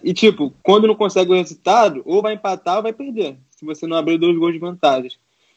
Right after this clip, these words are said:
E a gente vem sofrendo ultimamente, a gente vem jogando com esses resultados apertadinhos, quando chega no último minuto, lá próximo do último minuto, a gente vem sofrendo muito.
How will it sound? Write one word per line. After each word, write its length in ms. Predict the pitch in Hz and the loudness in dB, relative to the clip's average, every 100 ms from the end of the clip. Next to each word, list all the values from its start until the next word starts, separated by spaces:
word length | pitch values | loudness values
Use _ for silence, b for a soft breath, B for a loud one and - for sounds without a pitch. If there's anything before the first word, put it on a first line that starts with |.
| _ | _
E 480 | 180 185 190 185 165 | 2 6 8 8 6
a 120 | 160 160 | 4 2
gente 160 | 190 | 4
vem 120 | 202 | 2
sofrendo 320 | 202 185 175 180 | 4 2 2 -4
ultimamente, 760 | 175 156 156 190 180 - 131 _ _ _ _ _ - | -2 -2 -2 -2 -2 -6 -16 _ _ _ _ _ -6
a 60 | |
gente 180 | 143 135 | -4 0
vem 120 | 139 | 2
jogando 240 | 143 147 151 | 4 2 2
com 100 | 156 | 2
esses 200 | 147 147 | 2 0
resultados 380 | 143 143 147 147 | 0 4 4 4
apertadinhos, 800 | 143 156 151 127 131 180 151 | 4 2 0 -2 2 2 2
quando 220 | - 165 165 | 0 0 0
chega 320 | - 170 180 | 0 2 2
no 80 | 175 | 2
último 240 | 220 240 | -2 -2
minuto, 560 | 196 165 220 226 - 131 _ _ _ - 147 - - - | -2 0 0 -2 -8 -20 _ _ _ -12 -10 -10 -6 4
lá 160 | 151 | 4
próximo 440 | 156 - 165 165 156 | 4 4 2 2 -2
do 60 | |
último 200 | 175 185 | 0 0
minuto, 360 | 165 170 226 156 | 0 4 4 4
a 40 | |
gente 100 | 147 | 0
vem 120 | 156 | 0
sofrendo 420 | 175 175 - 180 233 | 0 0 2 0 2
muito. 340 | 202 175 - | 0 -2 -4